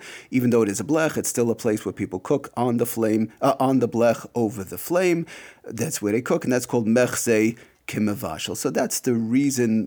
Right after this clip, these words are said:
the reasoning behind it, says the Mishabur B'Shem the Magen Avram, as to why even a davar yavesh has to be warm. Again, a davar lach is pashut, because if davar lach cools down, it's just plain bishul. Like we paskin yesh bishul acha bishul, there is cooking after cooking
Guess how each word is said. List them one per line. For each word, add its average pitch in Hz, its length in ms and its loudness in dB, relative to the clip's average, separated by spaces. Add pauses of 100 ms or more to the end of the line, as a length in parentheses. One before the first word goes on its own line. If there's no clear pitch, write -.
the 110 100 -2
reasoning 113 460 0
behind 110 420 2
it, 101 160 0
says 107 340 0
the 104 240 0
Mishabur 110 500 -2
B'Shem 104 240 -4
the 107 40 0
Magen 104 280 -2
Avram, 120 500 4 (920)
as 117 220 0
to 117 220 0 (320)
why 120 580 2
even 131 340 2
a 117 100 0
davar 117 260 0
yavesh 120 640 2 (300)
has - 320 0
to - 80 -4
be 110 160 0
warm. 95 280 -4
Again, 123 220 2
a 113 40 2
davar 123 160 2
lach 143 340 2
is 120 100 -2
pashut, 101 400 0
because 98 320 -4
if 101 120 -6
davar 104 280 0
lach 107 240 2
cools 110 300 -4
down, 127 340 2
it's 104 140 -4
just - 260 -6
plain 104 300 -2
bishul. 123 320 -2
Like 90 220 -6
we 107 160 -2
paskin 101 460 -4
yesh 101 240 -2
bishul 92 400 -2
acha 92 160 -6
bishul, 151 360 0
there 101 160 -2
is 113 200 0
cooking 101 360 -4
after - 180 -8
cooking 131 480 -2